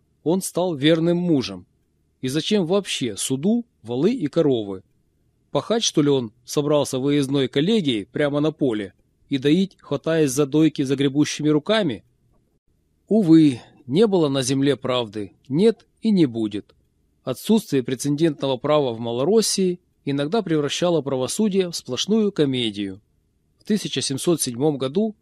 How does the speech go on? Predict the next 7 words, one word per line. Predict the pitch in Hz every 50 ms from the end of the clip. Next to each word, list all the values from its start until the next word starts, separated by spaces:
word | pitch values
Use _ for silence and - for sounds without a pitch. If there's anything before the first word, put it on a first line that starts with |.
| _ _
некий | - 143 196 220 - - 135
Мыкытченко | 123 123 120 - - 190 220 190 - - 185 175 165 - 170 160 160 _ _ _ _ _ -
изнасиловал | 135 131 123 131 - - 214 226 214 196 185 175 151
в | -
Прилуках | - 123 127 156 202 220 - 180 - - -
местную | 139 175 190 - - 165 160
жительницу | 135 143 175 180 - 165 165 170 160 - - 160 160